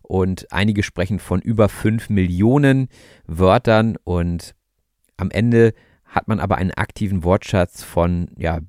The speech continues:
zwischen zwölftausend und sechzehntausend Wörtern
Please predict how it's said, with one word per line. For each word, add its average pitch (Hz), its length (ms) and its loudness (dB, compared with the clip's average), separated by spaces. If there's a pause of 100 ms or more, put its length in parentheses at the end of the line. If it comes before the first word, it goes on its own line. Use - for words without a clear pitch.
zwischen 107 340 -4
zwölftausend 104 1120 0 (360)
und 92 200 -2
sechzehntausend 90 1120 -2
Wörtern 110 500 0